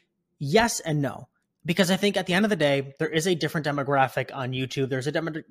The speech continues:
different demographic on TikTok. And what I mean by that is the consumer in which someone is going into wanting to consume the content, right? So for someone on TikTok, mind you, if it's a younger person,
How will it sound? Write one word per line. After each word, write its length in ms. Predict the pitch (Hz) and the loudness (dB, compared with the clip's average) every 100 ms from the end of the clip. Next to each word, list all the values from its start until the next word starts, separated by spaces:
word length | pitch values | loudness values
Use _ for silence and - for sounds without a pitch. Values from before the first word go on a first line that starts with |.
| 139 | -4
different 260 | 160 156 170 | -2 0 0
demographic 540 | 160 156 147 151 131 | 2 4 2 0 -8
on 120 | 135 | -8
TikTok. 440 | - 143 143 131 - - - | -8 -6 -2 -2 -4 -10 -2
And 120 | 165 | 4
what 100 | 170 | 4
I 60 | |
mean 200 | 175 220 | 6 4
by 120 | 214 170 | 4 4
that 160 | 165 | 4
is 160 | 151 143 - - | 2 -2 -8 -8
the 80 | |
consumer 600 | 170 165 143 - 220 233 | -6 -6 -4 0 2 2
in 180 | 233 185 | 0 0
which 160 | 180 175 | -2 -2
someone 380 | - 180 175 151 | -4 -2 -2 -4
is 140 | 135 | -2
going 320 | 165 160 151 | 0 0 0
into 580 | 139 151 - 147 143 139 _ _ - | -2 -4 -2 0 0 -4 _ _ -8
wanting 300 | 151 139 139 | -2 0 2
to 60 | 131 | 0
consume 380 | 143 127 135 127 | -4 -4 -4 -4
the 80 | |
content, 500 | 123 - 110 - 98 - _ _ - | -4 -6 -8 -8 -14 -16 _ _ 0
right? 260 | 147 165 - - - | 4 4 2 -16 -6
So 160 | - 170 | 0 0
for 140 | 170 | 0
someone 380 | - 226 220 208 | 0 2 2 2
on 200 | 165 151 | -2 -4
TikTok, 720 | - 311 311 - 127 151 - - - _ | 0 -2 -2 -4 0 -2 -4 -20 -20 _
mind 280 | - 151 147 | -4 0 2
you, 80 | 147 | 2
if 100 | 135 | 0
it's 160 | 147 143 | -2 -2
a 80 | |
younger 480 | 131 123 131 135 135 | 0 2 0 2 0
person, 540 | - 233 220 147 147 | 2 2 2 0 -2